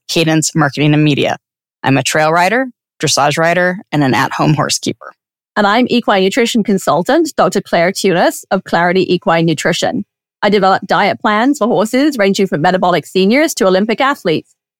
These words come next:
Speaker 2: I also consult for equine nutrition companies. I'm a scientist, dressage rider, and a pony club mom.
Speaker 1: Claire and I collaborated for years when I was the editor of an equine publication, and she was one of our regular contributors. We'd finish work,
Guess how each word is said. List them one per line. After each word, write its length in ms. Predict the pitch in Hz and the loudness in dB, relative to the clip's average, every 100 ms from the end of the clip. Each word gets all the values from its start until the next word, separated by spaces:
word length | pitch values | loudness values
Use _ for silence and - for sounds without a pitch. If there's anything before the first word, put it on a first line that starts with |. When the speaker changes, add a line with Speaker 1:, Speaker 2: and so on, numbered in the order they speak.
| _ - | _ 0
Speaker 2:
I 60 | |
also 240 | 277 269 240 | 0 2 0
consult 480 | 220 185 170 190 - | 0 0 0 0 -2
for 80 | |
equine 340 | - 180 175 208 | -2 0 2 0
nutrition 380 | 220 320 - 247 | 0 0 0 0
companies. 580 | 170 180 160 151 180 _ - | 0 0 0 -2 -4 _ -6
I'm 140 | 190 165 | -2 -2
a 60 | |
scientist, 680 | - 185 220 240 285 - - | 0 0 2 2 0 -2 -6
dressage 420 | 202 185 190 202 | -2 0 0 0
rider, 400 | 214 226 294 311 - | 0 2 0 0 -4
and 100 | 180 | -6
a 40 | |
pony 280 | - 180 180 | -2 0 0
club 220 | 196 - | 0 0
mom. 400 | 175 147 190 220 _ _ _ _ _ - | 0 0 -2 -4 _ _ _ _ _ -12
Speaker 1:
Claire 240 | - 233 233 | 0 2 2
and 100 | 208 | 2
I 120 | 196 | 0
collaborated 680 | - 180 170 175 170 170 | 0 0 2 0 0 -2
for 140 | - 165 | -2 0
years 500 | 165 180 175 165 156 | 2 2 2 0 0
when 120 | 156 | 0
I 120 | 156 | 2
was 260 | 151 156 - | 0 -2 0
the 260 | 151 - | 0 0
editor 380 | 165 160 160 160 | 0 0 0 0
of 100 | 151 | 0
an 60 | 147 | 0
equine 380 | 165 - 156 147 | -4 -2 -2 0
publication, 680 | 156 156 143 147 139 151 | -2 -2 -2 -2 0 0
and 180 | - 156 | 0 -2
she 140 | - 175 | 0 0
was 200 | 170 156 | 0 0
one 200 | 156 160 | 0 0
of 140 | 151 | 0
our 160 | 143 143 | 0 0
regular 380 | 151 143 139 | 0 0 -2
contributors. 840 | 127 135 - 135 82 67 - - - _ _ _ _ _ - | -2 -4 -2 -4 -2 -4 -2 -4 -8 _ _ _ _ _ -2
We'd 120 | 175 | -2
finish 340 | - 233 214 175 | 0 0 0 0
work, 220 | 170 | 0